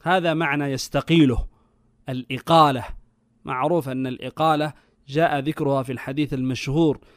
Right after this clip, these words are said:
"من أقال مسلما عثرته أقال الله عثرته يوم القيامة"، أو كما قال عليه الصلاة والسلام عند أبي داود وغيره.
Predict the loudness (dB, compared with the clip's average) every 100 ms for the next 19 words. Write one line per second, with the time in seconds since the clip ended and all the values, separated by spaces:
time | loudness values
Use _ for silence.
0 | _ -6 -6 -4 -6 0 2 2 0 -2
1 | -2 -4 -4 -4 -8 -4 -4 -2 -2 0
2 | 0 -2 -10 _ _ -8 0 2 2 2
3 | 2 0 -2 -4 -2 -2 -2 -2 -2 -4
4 | -4 -2 -2 -4 -8 -2 0 0 -2 -2
5 | 0 0 0 -2 -4 -6 -4 -2 -2 -8
6 | -8 -2 0 -2 -4 _ _ _ _ -6
7 | -4 -2 -2 -2 -4 -10 _ _ -8 -4
8 | -2 -2 0 2 2 2 2 2 -2